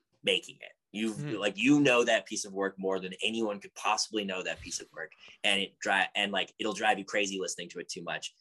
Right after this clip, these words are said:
Speaker 1: But it's cool 'cause you get to, like, know every element of this thing to the nth degree, but then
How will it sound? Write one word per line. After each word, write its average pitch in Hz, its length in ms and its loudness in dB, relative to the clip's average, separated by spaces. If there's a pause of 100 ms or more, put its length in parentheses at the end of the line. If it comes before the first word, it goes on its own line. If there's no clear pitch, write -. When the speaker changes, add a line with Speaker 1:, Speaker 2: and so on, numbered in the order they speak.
(340)
Speaker 1:
But 127 140 6
it's 107 80 -4
cool 170 300 8
'cause 110 180 -2
you 113 80 -6
get 131 160 0
to, 123 80 -4
like, 101 140 -6
know 101 240 -2
every 101 320 0
element 92 320 -2
of 82 80 -10
this - 160 -6
thing 82 380 -6 (120)
to 101 80 -6
the 92 100 0
nth 95 200 -2
degree, 87 320 -4
but 90 240 -6 (140)
then 90 320 0